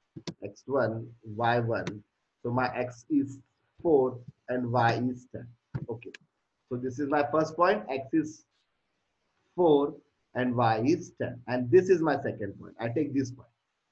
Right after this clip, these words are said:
Can you see? Here X is seven and Y is four. So X is seven and Y is four. So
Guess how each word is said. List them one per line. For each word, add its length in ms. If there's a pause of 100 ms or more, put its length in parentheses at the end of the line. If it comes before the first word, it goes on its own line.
Can 140
you 80
see? 260 (360)
Here 420 (180)
X 300
is 280
seven 480 (280)
and 280
Y 280 (180)
is 300 (240)
four. 200 (360)
So 80
X 340
is 180 (720)
seven 580
and 160
Y 340
is 280 (100)
four. 140 (1200)
So 520